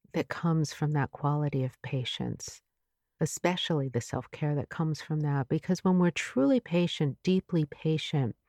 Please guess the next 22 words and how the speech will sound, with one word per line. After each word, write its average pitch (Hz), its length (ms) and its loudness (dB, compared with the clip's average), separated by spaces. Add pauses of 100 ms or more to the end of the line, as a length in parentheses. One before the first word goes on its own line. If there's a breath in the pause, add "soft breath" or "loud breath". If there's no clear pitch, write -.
(600 soft breath)
it's - 140 0
a 185 60 6
very 240 440 6
loving 170 540 4
relationship 147 920 2 (680)
towards 170 400 4
ourselves 147 840 0 (140)
with 165 240 2
respect - 520 -2
to 143 100 0
our 135 120 2
environment. 120 640 -2 (640)
Our 180 120 6
environment 190 560 6
is 165 200 0
often 160 340 0
something 156 520 2 (580 loud breath)
that 151 440 4
is 156 640 4
difficult, 202 720 4 (380)
sometimes 143 440 0
hostile, 190 840 2